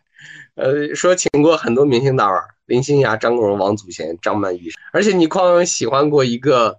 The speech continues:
夜店，喜欢逛夜店，但是呢，他喜欢上了一位夜店的经理，<laughs> 管夜店的一个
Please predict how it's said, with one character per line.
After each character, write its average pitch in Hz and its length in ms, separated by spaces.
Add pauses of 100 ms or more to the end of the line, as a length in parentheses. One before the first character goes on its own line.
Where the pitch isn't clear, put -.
夜 196 220
店， 156 380
喜 - 120
欢 117 140
逛 170 180
夜 165 100
店， 151 240 (280)
但 185 120
是 - 140
呢， 190 300
他 202 160
喜 - 160
欢 - 200
上 202 160
了 180 80
一 156 140
位 190 80
夜 196 180
店 185 220
的 135 80
经 165 300
理， 147 180 (280)
<laughs> 143 300
管 101 200
夜 135 100
店 185 260
的 131 80
一 98 120
个 110 260